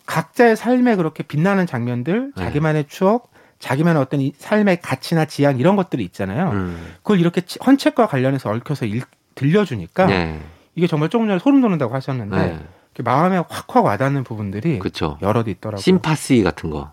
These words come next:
Speaker 1: 맞아요.
Speaker 2: 네, 오는데 아, 이게 책이 그렇죠. 내가 아무리 완벽하게 준비하고 그대로 실행해도 인생이라는 게 불완전하기 때문에
Speaker 1: 음.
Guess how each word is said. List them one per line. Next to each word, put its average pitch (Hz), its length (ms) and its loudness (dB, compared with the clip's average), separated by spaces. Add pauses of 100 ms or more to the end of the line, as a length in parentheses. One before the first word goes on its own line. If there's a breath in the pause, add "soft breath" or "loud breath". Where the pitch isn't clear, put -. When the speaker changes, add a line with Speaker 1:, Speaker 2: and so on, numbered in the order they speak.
Speaker 1:
맞아요. 92 400 -12
Speaker 2:
네, 95 240 0
오는데 95 520 2 (300 loud breath)
아, 101 200 2
이게 101 160 0
책이 156 380 -2 (340 loud breath)
그렇죠. 139 360 2
내가 131 480 4
아무리 185 720 4 (360 loud breath)
완벽하게 165 560 2
준비하고 139 520 2
그대로 139 300 4
실행해도 143 680 2
인생이라는 165 1300 4
게 139 180 4
불완전하기 143 720 2
때문에 80 360 -6
Speaker 1:
음. 113 220 -4